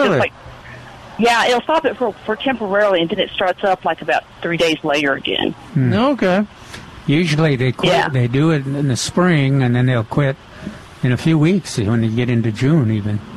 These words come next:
Speaker 1: You're right.
Speaker 2: Oh, wow! Okay, so it, it, it, it, it will probably live a little bit longer, but probably need to be thinking about getting it cut down 'cause it's pretty big, and I don't want to fall on my house. <laughs>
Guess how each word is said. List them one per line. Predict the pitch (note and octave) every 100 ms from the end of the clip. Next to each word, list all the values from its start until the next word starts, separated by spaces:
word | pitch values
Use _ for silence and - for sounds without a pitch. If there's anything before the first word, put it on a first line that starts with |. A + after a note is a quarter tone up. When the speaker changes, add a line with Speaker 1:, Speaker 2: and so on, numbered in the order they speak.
| -
Speaker 1:
You're | C#3
right. | F3 G3 A#2 - - - - - - - - - -
Speaker 2:
Oh, | C4+ C#4+ G#3
wow! | G#3+ G#3+ G#3 G3 - - -
Okay, | E4 - D#4+ D4 -
so | D#4 B3+ A#3+
it, | B3 B3+ A#3+ -
it, | B3+ A3+ -
it, | G#3+ G#3 -
it, | - -
it | A3+ G#3+
will | G3+
probably | - F#4+ C#4 G3+ -
live | G#3+ A#3 G#3
a |
little | F#3 G3+ G#3
bit | G3+ -
longer, | E3 F3 F#3 E3+
but | F3+ E3+ -
probably | - A3+ A3+ F3+
need | F#3
to | F3+
be | E3+
thinking | D#3+ F#3+ F3+
about | F3 D#3 - -
getting | - F3+
it | F3
cut | - - -
down | F#3 F#3+ G3
'cause | G3 F#3
it's | A3
pretty | - F#4+ B3
big, | G#3 A3
and | F#3+
I | F#3
don't | G#3
want | A3+
to | F#3
fall | - F#3+ F#3+
on |
my | E3+ F#3+
house. | A#3 F4 - - D#5 F4
<laughs> | -